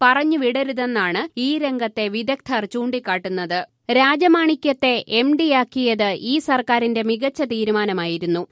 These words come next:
അതിൽ ഉറച്ചു നിൽക്കാൻ പക്ഷേ സർക്കാരിന് കഴിഞ്ഞില്ല. ടിക്കറ്റ് ഇതര വരുമാനം കൂട്ടി നഷ്ടം മൂന്ന് വർഷം കൊണ്ട് ഇല്ലാതാക്കുക,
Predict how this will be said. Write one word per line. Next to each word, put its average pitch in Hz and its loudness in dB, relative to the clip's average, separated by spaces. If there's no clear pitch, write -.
അതിൽ 269 2
ഉറച്ചു 285 0
നിൽക്കാൻ 233 2
പക്ഷേ 226 -2
സർക്കാരിന് 220 -2
കഴിഞ്ഞില്ല. 220 0
ടിക്കറ്റ് 320 2
ഇതര 269 2
വരുമാനം 277 4
കൂട്ടി 233 0
നഷ്ടം 233 2
മൂന്ന് 277 2
വർഷം 247 2
കൊണ്ട് 202 2
ഇല്ലാതാക്കുക, 214 0